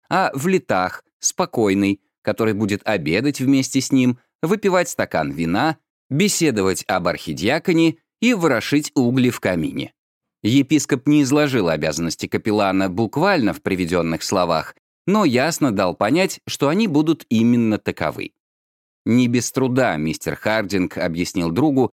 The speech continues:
что такое решение ему не подходит.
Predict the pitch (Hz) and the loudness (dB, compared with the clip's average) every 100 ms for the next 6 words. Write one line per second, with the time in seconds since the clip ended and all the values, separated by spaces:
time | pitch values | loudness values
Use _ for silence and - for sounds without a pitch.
0 | _ _ - - 165 156 - 208 165 139 | _ _ -12 -4 -2 0 2 2 4 2
1 | 165 147 135 117 110 107 107 98 - 85 | 2 4 4 2 0 2 2 0 0 -4
2 | - 73 58 - _ | -4 -6 -6 -10 _